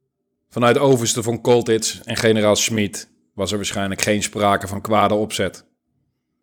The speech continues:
Von Koltitz wilde zoals gezegd een bombardement op militaire doelen. En nu waren de vliegtuigen onderweg om een burgerbevolking te bombarderen, terwijl ze midden in onderhandelingen zaten.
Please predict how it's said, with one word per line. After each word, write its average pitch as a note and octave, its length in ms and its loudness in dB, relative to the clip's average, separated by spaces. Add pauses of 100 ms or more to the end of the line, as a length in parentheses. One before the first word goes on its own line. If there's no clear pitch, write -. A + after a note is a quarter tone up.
(140)
Von G#2+ 180 -10
Koltitz B2 520 4
wilde A2 220 0
zoals A2 240 2
gezegd G#2+ 400 -2
een G#2+ 140 -4
bombardement G#2+ 600 0
op G2+ 120 -4
militaire A2+ 560 2
doelen. F#2 260 -6 (1000)
En G2 140 -14
nu A#2+ 140 0
waren A2+ 300 4
de G#2+ 60 0
vliegtuigen G#2+ 600 0
onderweg G2+ 640 -4
om G2+ 160 -8
een G#2+ 100 -4
burgerbevolking G#2 840 2
te F#2+ 80 -10
bombarderen, F#2 720 -4 (400)
terwijl G#2 220 0
ze G2+ 120 -4
midden A2+ 360 4
in A2+ 120 0
onderhandelingen G#2+ 720 0
zaten. F#2+ 460 -4